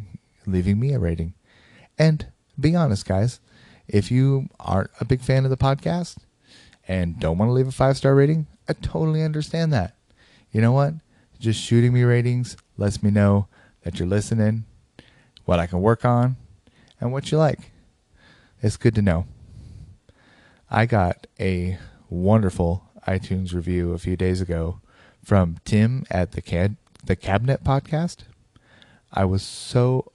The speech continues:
overjoyed by his kind words that I have to share it. Here goes. "Five stars. Thank you.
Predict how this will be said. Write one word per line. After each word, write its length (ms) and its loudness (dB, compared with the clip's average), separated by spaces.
overjoyed 600 0
by 140 -2
his 100 -4
kind 300 -2
words 400 -6
that 140 -2
I 180 -6
have 380 -6
to 80 -4
share 260 -2
it. 100 -12
Here 140 -2
goes. 320 -6
"Five 240 4
stars. 480 4
Thank 280 -2
you. 220 -2